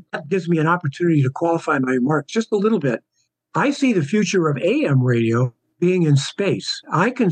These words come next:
remember back in the nineteen sixties when the first A M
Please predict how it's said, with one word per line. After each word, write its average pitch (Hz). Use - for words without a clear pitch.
remember 147
back 170
in 135
the 139
nineteen 156
sixties 135
when 143
the 139
first 220
A 208
M 175